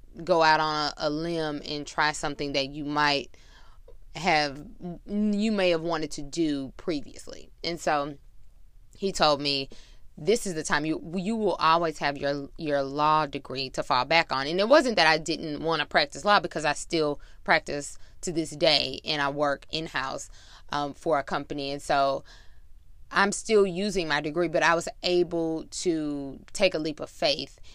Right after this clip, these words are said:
and really immerse myself in what could be with this children's brand and entrepreneurship, which I, it never crossed my mind before. So I'd saved up a, a good amount of money, and I just knew that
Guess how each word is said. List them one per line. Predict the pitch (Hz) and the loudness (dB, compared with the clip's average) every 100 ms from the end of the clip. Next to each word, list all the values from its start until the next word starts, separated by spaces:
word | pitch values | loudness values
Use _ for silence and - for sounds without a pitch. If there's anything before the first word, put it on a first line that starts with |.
| - | -4
and | 170 156 151 | -4 -4 -2
really | 175 165 151 - | -2 0 -4 -6
immerse | 147 143 151 147 | -4 -2 -2 -4
myself | 139 - 143 - - | -6 -2 -2 -2 -6
in | 143 139 | -6 -4
what | 147 151 | -2 -2
could | - - 165 127 | -4 -2 -2 -2
be | 135 135 135 - - | -6 -6 -10 -16 -12
with | - 151 139 | -4 -4 -4
this | 143 | -6
children's | - 160 151 143 139 | -6 -4 -4 -6 -10
brand | 143 139 139 139 | -8 -6 -4 -6
and | |
entrepreneurship, | - 165 - - 160 156 - 147 | -4 -4 -4 -4 -4 -4 -4 -4
which | 156 151 | -2 -2
I, | - | -2
it | - 175 | -4 -2
never | 165 175 160 143 - | -2 0 0 -2 -4
crossed | - 135 - | -2 -2 -2
my | 131 | -8
mind | 123 120 | -8 -8
before. | 131 - 131 - - - - - | -10 -8 -6 -8 -12 -16 -18 -4
So | - 180 160 156 151 147 - - | 4 6 6 4 2 0 -6 0
I'd | - 240 208 | 6 6 6
saved | - 165 151 | 0 0 0
up | 151 | 0
a, | 151 147 | 2 0
a | - | -2
good | 156 170 | -2 -2
amount | 151 143 | 0 -2
of | 139 | -4
money, | 139 143 143 - | -6 -6 -8 -10
and | - 147 143 143 143 139 | -8 -4 -4 -4 -6 -6
I | 147 | -6
just | 151 151 160 | -6 -6 -6
knew | 156 151 | -6 -4
that | 143 139 135 - | -2 -2 -2 -6